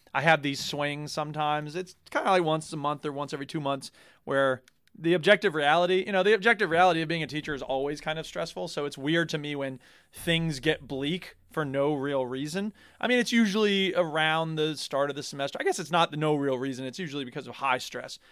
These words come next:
But anyway, for whatever reason, it, it plummeted this past week. I had a, a couple of really hard days, and, uh, you know, it,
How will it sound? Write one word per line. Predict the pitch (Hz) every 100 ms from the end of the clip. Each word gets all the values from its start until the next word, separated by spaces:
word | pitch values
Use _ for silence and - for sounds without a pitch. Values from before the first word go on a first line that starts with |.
| - _ _ _ -
But | 156 156 160 -
anyway, | 190 147 120 - _
for | 208
whatever | 214 240 220 190
reason, | 175 160 165 156
it, | - 156 156 151
it | 151 -
plummeted | - 220 220 208 170
this | 180
past | - 165 160 -
week. | 151 147
I | 139
had | 139 135
a, |
a | 131 135 156
couple | 202 196 175
of | 147
really | 175 165
hard | 143 143
days, | 135 135 131 - - - - -
and, | 147 143 143 143 139
uh, | 143 143
you | 240
know, | 254 214 - _ _
it, | - - - - -